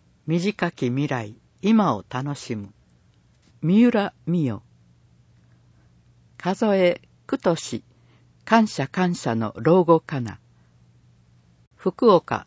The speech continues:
照夫。そのせいか、残して旅立つ堀ごたつ。服部さつき。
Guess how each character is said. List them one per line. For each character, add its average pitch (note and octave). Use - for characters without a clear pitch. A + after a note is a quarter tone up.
照 C3+
夫。 B2
そ F#3+
の B3
せ G#3
い E3+
か、 -
残 E3+
し -
て C3
旅 C3+
立 B2+
つ A2
堀 E3+
ご E3+
た A#2+
つ。 -
服 -
部 F#3+
さ -
つ -
き。 A2